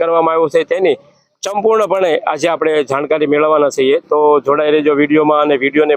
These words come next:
પૂરેપૂરો જોજો, જેથી તમને જે કબીરવડ ખાતે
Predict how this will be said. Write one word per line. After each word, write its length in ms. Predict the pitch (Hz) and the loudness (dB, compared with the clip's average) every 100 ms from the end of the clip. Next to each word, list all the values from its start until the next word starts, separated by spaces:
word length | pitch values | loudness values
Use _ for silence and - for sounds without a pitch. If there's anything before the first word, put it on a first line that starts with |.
| 147 | 0
પૂરેપૂરો 380 | 147 143 147 147 127 | -2 0 0 0 0
જોજો, 260 | 160 131 127 _ _ _ _ | 0 0 -2 _ _ _ _
જેથી 300 | - 175 226 202 | -6 -4 -4 -4
તમને 240 | 185 151 127 - | 0 0 -2 -4
જે 80 | 147 - | -6 -6
કબીરવડ 360 | 151 185 180 170 | -4 0 0 -2
ખાતે 220 | 165 160 | -6 -6